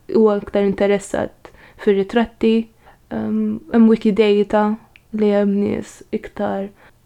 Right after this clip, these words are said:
interessati kif tinġabar data u affarijiet oħra. Jiena li sibt interess biex nkun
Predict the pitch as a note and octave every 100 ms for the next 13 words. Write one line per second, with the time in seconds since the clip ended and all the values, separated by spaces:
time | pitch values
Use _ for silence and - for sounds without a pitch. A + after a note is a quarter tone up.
0 | - G3 G#3 G3+ F#3+ - G3+ G3 G#3 G3+
1 | G3+ - - G3+ F#3+ - - _ - A#3
2 | G#3 G3+ G3+ G3 F#3+ G3+ G3 G3 G3+ G3
3 | G3 G#3 - _ _ G#3+ G3+ - G3+ G3
4 | F#3+ G#3 G3 G3 G3+ _ _ _ - F4+
5 | E4+ B3 A#3 - _ - A3+ A#3 A3 G#3+
6 | G#3 G#3 G3+ - _ _ _ - - A#3+
7 | - A3 G#3+ G#3+ G3+ G3 - - - _
8 | - A3+ G#3+ A3+ G#3 - G#3+ G3 G3 G3+